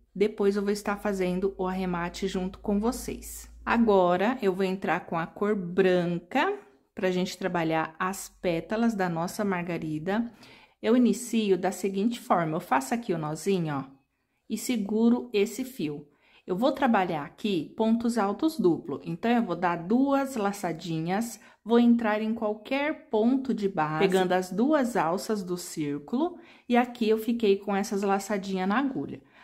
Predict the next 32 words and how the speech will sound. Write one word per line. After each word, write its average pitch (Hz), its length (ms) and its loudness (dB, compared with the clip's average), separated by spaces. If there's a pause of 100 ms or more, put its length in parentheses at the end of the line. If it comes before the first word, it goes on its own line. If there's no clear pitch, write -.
Vou 311 280 0
passar 220 420 0
as 170 160 -2
duas 269 340 -2
primeira, 190 840 0 (340)
as 247 320 2
duas 240 460 0
segunda 202 840 2
e 240 100 4
não 254 400 6
vou 208 320 2
finalizar 208 720 -2
essa 196 240 -6
última, 147 520 -2
tá? 240 380 -2 (280)
Se - 240 -4
você 311 280 2
tiver 214 300 2
dificuldade, 185 800 0
você 175 260 -8
prende 233 380 2
com 226 180 0
ponto 202 260 -2
baixíssimo 180 720 -2
e 202 40 2
suba 196 340 -4
quatro 175 580 -4
correntinhas, 185 840 -2
vai 151 200 -6
dar 160 180 0
o 160 100 -2
mesmo 202 600 0